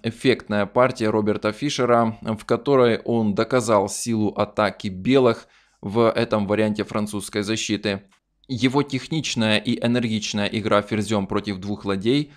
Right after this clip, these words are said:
заслуживает пристального внимания.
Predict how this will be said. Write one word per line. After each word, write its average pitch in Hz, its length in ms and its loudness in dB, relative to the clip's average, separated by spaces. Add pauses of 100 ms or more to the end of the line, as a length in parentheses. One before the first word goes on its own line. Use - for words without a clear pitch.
(140)
заслуживает 117 760 0
пристального 101 720 -2
внимания. 101 720 -2